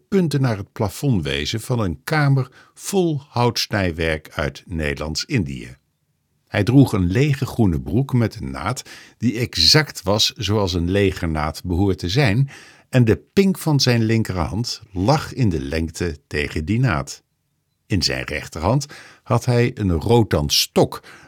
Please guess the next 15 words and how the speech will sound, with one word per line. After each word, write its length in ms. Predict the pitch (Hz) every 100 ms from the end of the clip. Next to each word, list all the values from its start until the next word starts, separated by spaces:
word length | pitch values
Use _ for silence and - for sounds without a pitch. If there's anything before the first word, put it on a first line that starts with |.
| -
waarmee 420 | 123 123 139 143
hij 260 | 107 131
op 160 | 139 101
het 140 | 110
tapijt 460 | - 131 - 76 67
tikte 400 | - 76 - 139
op 180 | 143 131
een 220 | 95 -
plaats 540 | - 160 165 - - - _ -
waar 180 | 120 104
het 220 | 98 -
kleed 400 | - 143 143 139
een 180 | 101 76
vrijwel 800 | 76 104 131 143 131 131 135 -
ronde, 640 | 69 80 107 104 98 92